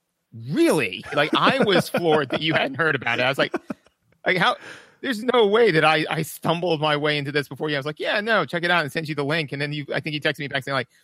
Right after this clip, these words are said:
Speaker 1: "This looks awesome. Let's do it." And so then that was, and thus, thus it became the, the, the reality that we now inhabit. Um, so for me, actually, I had heard,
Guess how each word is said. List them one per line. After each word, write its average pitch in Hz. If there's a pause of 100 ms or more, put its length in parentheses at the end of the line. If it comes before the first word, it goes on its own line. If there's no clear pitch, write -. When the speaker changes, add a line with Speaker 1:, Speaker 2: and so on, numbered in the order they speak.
(120)
Speaker 1:
"This 185
looks 190
awesome. 156
Let's 135
do 147
it." 110
And 123
so 147
then 131
that 135
was, - (460)
and 131
thus, -
thus 139
it 160
became 139 (260)
the, 139
the, 135
the 135
reality 131
that 127
we 120
now 117
inhabit. 107 (420)
Um, 143 (680)
so 208
for 185
me, 226
actually, 151
I 175
had 269
heard, 190